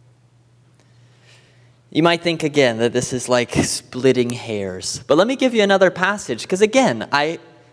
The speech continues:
some of these things can be difficult to grasp, but if you don't at least try to grasp them, it gets really hard to read the Bible.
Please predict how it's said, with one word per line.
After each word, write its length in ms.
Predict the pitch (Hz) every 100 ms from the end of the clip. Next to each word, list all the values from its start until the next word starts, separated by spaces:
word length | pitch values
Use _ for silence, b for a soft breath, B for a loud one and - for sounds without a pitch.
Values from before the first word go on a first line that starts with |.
| b -
some 240 | - 202
of 80 | 247
these 200 | 233 -
things 240 | 185 170
can 120 | - 156
be 100 | 139
difficult 440 | 160 160 151 127
to 80 | 120
grasp, 340 | 139 170 180
but 120 | 151
if 160 | 151 160
you 80 | 170
don't 180 | 214 202
at 120 | 139
least 260 | 156 -
try 180 | - 104
to 120 | 147
grasp 420 | 180 196 208 - -
them, 300 | 202 202 - -
it 280 | 170 185 -
gets 280 | 208 - -
really 300 | 156 214 185
hard 380 | 151 180 190
to 100 | 170
read 420 | 135 123 180 190 151
the 60 |
Bible. 640 | 139 139 330 - - -